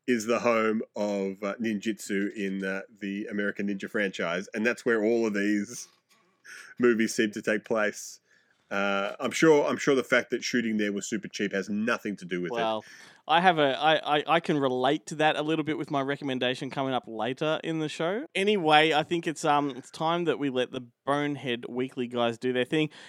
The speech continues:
Speaker 2: And this week they're gonna be discussing overrated directors. Um, so that's gonna be fun, and, uh, wonder who they're gonna choose. But anyway, we're gonna also hear a tune that is most definitely of its time and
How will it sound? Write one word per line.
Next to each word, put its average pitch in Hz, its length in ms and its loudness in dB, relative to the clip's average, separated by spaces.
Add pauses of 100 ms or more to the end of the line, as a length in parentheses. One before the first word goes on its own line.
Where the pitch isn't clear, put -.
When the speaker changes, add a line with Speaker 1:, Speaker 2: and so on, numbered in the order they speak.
Speaker 2:
And 165 220 2
this 220 140 0
week 190 180 6
they're 175 120 -2
gonna 160 200 2
be 156 80 2
discussing 139 560 -2
overrated 123 680 -2
directors. 104 680 -8
Um, 98 360 -8
so 104 200 -8
that's 110 220 -10
gonna 117 160 -10
be 104 80 -12
fun, 110 360 -10
and, 104 180 -10
uh, 101 260 -8 (760)
wonder 131 260 -12
who 127 140 -6
they're 113 80 -10
gonna 104 160 -8
choose. 95 300 -10
But 104 140 -8
anyway, 135 340 2
we're 139 120 -4
gonna 170 200 -2
also 170 420 -2
hear 147 240 0
a 127 60 -4
tune 185 520 -4 (100)
that 135 140 -4
is 127 140 -6
most 139 440 -8
definitely 143 540 -4
of 135 180 2
its 131 160 -8
time 127 420 0 (460)
and 127 380 -8